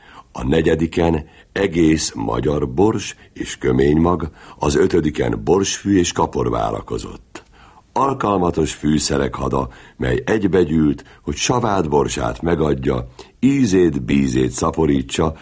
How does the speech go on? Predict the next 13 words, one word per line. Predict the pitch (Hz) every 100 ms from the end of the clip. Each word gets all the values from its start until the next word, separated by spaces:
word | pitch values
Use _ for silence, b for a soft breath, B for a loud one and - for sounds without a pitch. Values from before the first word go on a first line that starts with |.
| B B
a | 64
télire | - 120 101 85 73
szánt | - 80 76 71
jeles | 117 80 69 -
főzelék | - 52 60 58 55
félének. | - 58 52 50 50 50 - - _ _ _ _ _ _ _ _ b b b b b b b -
A | 62 52
gyalulás | 78 143 151 67 50 - -
után | 95 - - 64 71 B B B -
a | 87
taposás | - - 55 - 52 52 -
munkája | 76 67 67 58 55
következett, | 65 69 67 - 65 69 -